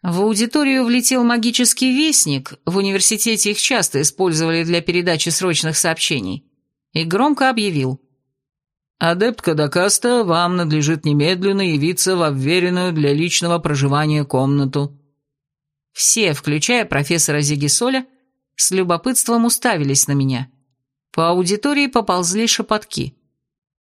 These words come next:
Мандрагора выпала из моих разжавшихся пальцев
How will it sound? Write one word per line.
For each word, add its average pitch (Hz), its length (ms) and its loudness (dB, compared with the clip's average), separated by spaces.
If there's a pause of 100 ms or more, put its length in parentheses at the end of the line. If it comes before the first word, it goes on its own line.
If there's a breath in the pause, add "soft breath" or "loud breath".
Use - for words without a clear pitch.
(100)
Мандрагора 190 680 0
выпала 208 400 0
из 156 120 0
моих 165 260 -2
разжавшихся 160 680 -2
пальцев 254 480 -2